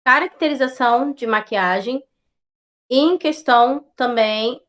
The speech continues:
é, de atuação. Porque, assim, é, a galera investe muito em personagens mais voltados a,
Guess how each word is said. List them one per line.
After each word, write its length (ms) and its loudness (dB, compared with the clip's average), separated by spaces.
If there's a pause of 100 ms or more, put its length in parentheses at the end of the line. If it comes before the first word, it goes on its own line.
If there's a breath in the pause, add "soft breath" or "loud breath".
(180)
é, 1000 2
de 220 -6
atuação. 720 -2 (1200)
Porque, 280 -4
assim, 600 -4 (140)
é, 600 2
a 100 -4
galera 560 2
investe 500 -2
muito 480 0
em 60 -2
personagens 880 -4 (560)
mais 640 2
voltados 760 -2
a, 600 -2